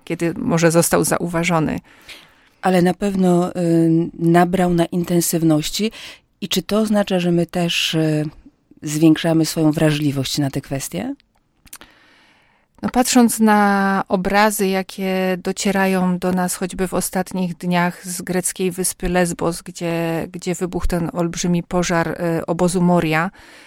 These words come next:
Speaker 1: e, no to trudno chyba mówić o, o wrażliwości, kiedy właściwie jak się przegląda portale internetowe i słucha wiadomości, to gdzieś lakonicznie było tam to wspomniane jako jednorazowe wydarzenie.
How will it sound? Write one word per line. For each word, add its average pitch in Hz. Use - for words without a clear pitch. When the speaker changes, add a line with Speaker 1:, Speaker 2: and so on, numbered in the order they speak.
Speaker 1:
e, 175
no 190
to 208
trudno 240
chyba 226
mówić 208
o, 170
o 180
wrażliwości, 180
kiedy 180
właściwie 185
jak 185
się -
przegląda 190
portale 185
internetowe 185
i 170
słucha 185
wiadomości, 185
to 202
gdzieś 202
lakonicznie 190
było 185
tam 180
to 175
wspomniane 180
jako 170
jednorazowe 180
wydarzenie. 175